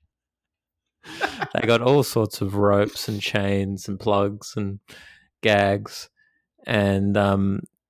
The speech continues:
they arrive at this cave and they say, "We have come here to tie you up so we can hand you over to them." <laughs>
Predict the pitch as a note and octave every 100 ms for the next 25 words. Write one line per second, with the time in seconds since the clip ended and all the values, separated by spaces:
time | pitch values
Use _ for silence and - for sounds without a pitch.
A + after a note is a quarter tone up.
0 | _ - A#2+ A2+ A#2 A2+ - - A#2 A2
1 | A2+ A2+ A#2 - - G2+ G2+ A2 G2 -
2 | G2 G#2+ C#3 A#2+ - A2 G#2+ G#2+ G#2+ F#2+
3 | G#2 - - - G#2 F#2+ G2 G2+ G2+ G2
4 | - - - _ _ _ - - G#2 G2+
5 | G2+ A#2 A#2 A2 G#2+ G#2+ G2+ G2 G#2 A#2+
6 | G#2 - C3